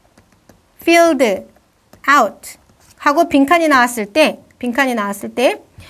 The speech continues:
자, 요거 전치사만 보고, "어? 명사 자리네?" 이렇게 하고 명사를 고를 수 있다라는 거예요. 실수로.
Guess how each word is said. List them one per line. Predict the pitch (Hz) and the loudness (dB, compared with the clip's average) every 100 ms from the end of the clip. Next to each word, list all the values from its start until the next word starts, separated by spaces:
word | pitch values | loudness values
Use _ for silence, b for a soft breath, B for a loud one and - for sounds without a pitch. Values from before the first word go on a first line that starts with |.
| B B B - | B B B -4
자, | 269 254 | -2 2
요거 | 311 330 415 - - _ | 2 4 2 -2 -14 _
전치사만 | - 277 294 415 392 349 294 | 0 2 2 0 2 2 2
보고, | 285 | 2
"어? | 349 349 403 - | 2 4 2 2
명사 | 285 285 320 440 | 0 0 2 2
자리네?" | 415 392 381 403 494 - _ _ _ _ _ _ 339 | 2 0 -2 -2 -2 -6 _ _ _ _ _ _ -2
이렇게 | 359 403 359 | 0 0 0
하고 | 330 330 | 2 2
명사를 | 247 262 311 453 392 | 0 0 2 0 0
고를 | 302 285 | -2 -4
수 | - | -8
있다라는 | 214 302 320 262 190 | -4 0 0 0 -4
거예요. | 190 196 | -14 -10
실수로. | 370 370 - 202 | -8 -8 -8 -10